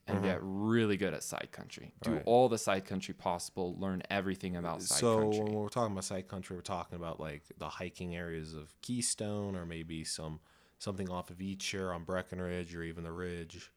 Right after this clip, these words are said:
Speaker 2: on, on Loveland. Um, in those resorts, that's what you're talking about when you say side country, right?
Speaker 1: Yes, yeah.
Speaker 2: Yeah, a-, and, like, you, you know, I, I would encourage people that are, are seriously considering to go to the backcountry,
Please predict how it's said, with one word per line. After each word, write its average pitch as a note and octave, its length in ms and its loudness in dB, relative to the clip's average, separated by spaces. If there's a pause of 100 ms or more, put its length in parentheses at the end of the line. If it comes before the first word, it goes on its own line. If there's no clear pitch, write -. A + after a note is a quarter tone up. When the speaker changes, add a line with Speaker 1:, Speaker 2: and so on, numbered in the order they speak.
(180)
Speaker 2:
on, D#2+ 380 -4
on E2 260 -6
Loveland. E2+ 640 -8 (680)
Um, D#2 640 -8 (500)
in A2 260 4
those A2+ 260 6
resorts, F#2+ 680 0
that's F2 240 -2
what D#2+ 160 -6
you're E2 80 -6
talking E2 320 -2
about D#2+ 160 -4
when D2+ 100 -4
you D2+ 60 -4
say C#2+ 160 -6
side - 320 -6
country, - 340 2
right? A2 80 12
Speaker 1:
Yes, D#2 300 -4
yeah. - 220 2 (420)
Speaker 2:
Yeah, D#3+ 260 10
a-, C#3+ 320 -2
and, E3 160 6
like, D3+ 300 4
you, C#3 160 2 (240)
you A#2+ 120 6
know, C3+ 220 8
I, A2+ 160 2
I D3 200 6
would A3 180 8
encourage A2+ 520 2
people F#2+ 600 -2 (720)
that F#2+ 260 0
are, F2+ 240 0
are F2+ 100 -4
seriously G#2 460 0
considering F#2+ 580 -4
to F2 80 -4
go F2+ 160 -6
to F2 80 -4
the F2 140 -4
backcountry, F2+ 920 -4